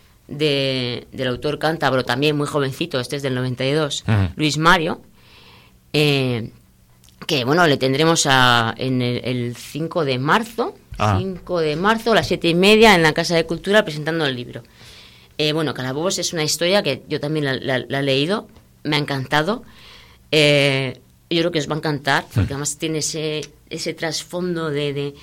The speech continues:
Speaker 1: de mar, de, de, bueno, Calabobos, <laughs> ¿no?
Speaker 2: Sí, sí.
Speaker 1: Y donde se mezcla, pues, una historia social real de un pueblo de Cantabria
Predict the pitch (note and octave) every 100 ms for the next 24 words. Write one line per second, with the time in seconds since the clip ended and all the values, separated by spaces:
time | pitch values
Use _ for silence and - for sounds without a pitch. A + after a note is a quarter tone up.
0 | - - - C3+ C3+ D#3+ E3+ E3+ D#3+ D#3+
1 | D#3 C#3+ C3+ C#3 - - - - - -
2 | - - E3 B2 - G#2+ A#2 E3 F3 -
3 | - - E3 G3 - - G#2+ F#2+ G2+ -
4 | - - - - - - D3 D3+ C#3+ D3
5 | C#3+ D3+ D#3 E3+ E3 C#3 F#3 E3 D#3 -
6 | E3 D3+ D3 C#3+ C#3 E3+ E3+ - C#3+ C#3+
7 | D3 D#3+ E3+ E3 C#3 D3+ D3+ C#3+ D#3+ D#3
8 | D3 C#3 D3 D3+ D3 E3+ E3 E3 E3